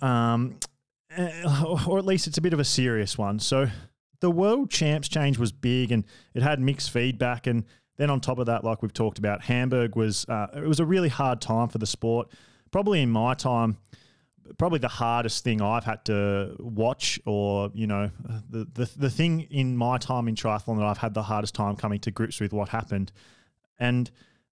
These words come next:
this announcement of you retiring, it does come very close on the back of that and off that sort of tumultuous last six or seven months. So is your retirement a hundred percent your own decision and the timing is just a coincidence? Or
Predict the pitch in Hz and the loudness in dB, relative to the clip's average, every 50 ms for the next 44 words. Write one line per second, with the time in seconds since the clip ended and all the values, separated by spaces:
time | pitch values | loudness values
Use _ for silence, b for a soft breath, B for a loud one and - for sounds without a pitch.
0 | _ - 135 170 - - 165 147 131 131 135 139 139 - - 135 120 113 113 110 | _ -2 0 0 2 2 0 2 2 2 0 0 -2 -2 0 0 0 0 0 -2
1 | 101 117 123 120 110 107 - - - 113 120 123 123 113 104 104 95 - 127 127 | 0 2 2 2 2 0 -2 -2 0 0 2 2 4 4 2 2 0 0 0 0
2 | 147 147 - - 160 143 120 104 101 120 120 123 120 113 - - 113 110 107 - | 0 0 0 0 0 2 2 2 2 2 2 2 0 0 -2 0 0 0 0 0
3 | - 107 107 101 92 - - 107 107 - - 113 92 92 101 98 101 - _ _ | 0 0 0 0 -2 -2 -4 -4 -4 -4 -4 -4 -2 -2 -2 -2 -4 -6 _ _
4 | _ _ - 120 110 107 110 107 - - - 117 - - - 107 101 95 - - | _ _ -4 -2 0 0 0 -2 -2 -2 -4 -4 -4 -4 -4 -4 -4 -4 -6 -8
5 | - - 113 104 98 b b b b b - - 113 107 104 113 - - - 107 | -6 -2 -2 -2 -2 b b b b b -4 -2 0 0 0 -2 -2 -2 -2 -2
6 | 104 - - 110 101 101 104 101 - - - - - - 113 - - 107 104 - | -2 -2 -2 -2 0 0 -2 -2 -4 -8 -8 -4 -2 -2 -2 -2 -2 -2 -2 0
7 | - 113 101 101 95 107 110 107 104 - - - b b b b b b b b | 0 0 0 2 2 2 2 2 0 -4 -8 -10 b b b b b b b b
8 | - - 147 143 131 117 B B B B B _ - 175 202 190 262 262 262 220 | -2 0 0 0 0 -2 B B B B B _ 0 0 2 2 2 2 2 2
9 | 190 - - - 139 135 147 147 139 127 113 - - _ - 117 110 - - - | 0 -2 -2 0 0 2 2 2 2 2 0 -2 -6 _ -6 -6 -6 -4 -2 0
10 | 131 143 131 143 123 113 131 - - 131 123 120 - 120 120 120 117 117 117 117 | 2 2 2 2 0 0 0 0 2 2 0 0 0 0 0 2 4 4 4 4
11 | 107 110 107 - - 117 110 101 120 113 113 - 113 110 107 - - 120 117 113 | 2 2 0 0 0 0 2 2 2 0 0 0 2 2 2 2 0 0 0 2
12 | 113 110 110 101 - - 120 - - - - - - 107 113 123 - 147 170 185 | 2 2 2 2 0 0 -2 -2 -2 -4 -4 -2 0 -2 0 0 -2 0 0 0
13 | 170 - 131 123 123 127 | 0 0 2 2 2 0